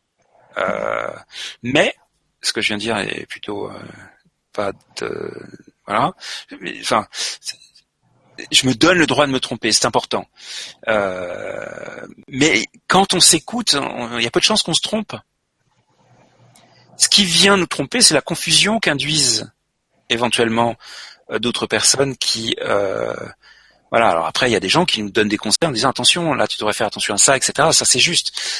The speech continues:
C'est, c'est pas n'écouter rien ni personne. Mais il y a un projet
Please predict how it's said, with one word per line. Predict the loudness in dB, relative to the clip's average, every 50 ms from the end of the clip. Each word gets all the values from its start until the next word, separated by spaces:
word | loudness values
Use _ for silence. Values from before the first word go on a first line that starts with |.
| -4
C'est, | -2 0 4 6
c'est | 6 6 6
pas | 6 4 4 4 4
n'écouter | 2 -2 -4 -6 -4 -2 0 0 0 -2 -2
rien | -2 2 2 2 2
ni | 2 0
personne. | 0 2 4 6 6 6 6 4 2 -2 -6 -10 -10 -8 -8 -8 -8 -10 -12 -14 -16 -18 -20 -20 -20 _ _ _ _ _ _ _ _ _ _ _ _ _ _ _ _ _ _ _ _ _ _ _ _ _ _ _ _ _ _ _ _ _ _ _ _ -2
Mais | 0 2
il | 4
y | 4
a | 2
un | 2
projet | 0 -2 -2 0 2 4 4 6 6 6 4 4 2 0 0 -2